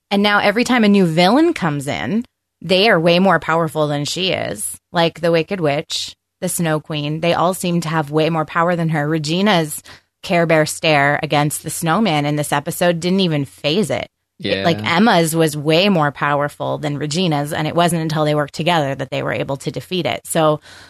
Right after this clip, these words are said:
Speaker 1: I'm wondering if, is she losing her magic, or are these people, these villains that are, are they just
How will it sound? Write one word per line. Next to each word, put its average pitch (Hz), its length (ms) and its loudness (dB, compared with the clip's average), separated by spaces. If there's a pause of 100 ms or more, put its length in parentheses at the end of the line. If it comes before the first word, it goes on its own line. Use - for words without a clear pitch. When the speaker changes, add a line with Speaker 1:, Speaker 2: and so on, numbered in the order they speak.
(280)
Speaker 1:
I'm 185 160 2
wondering 190 400 2
if, 165 200 -4 (140)
is 170 180 -2
she 147 340 -4
losing 180 420 2
her 254 160 2
magic, 285 520 0 (140)
or 156 600 0 (520)
are 180 200 0
these 175 320 -2 (580)
people, 170 520 -2
these 160 280 -2
villains 160 440 -2
that 156 120 -2
are, 143 80 -2
are 165 140 -2
they 156 120 0
just 147 220 -8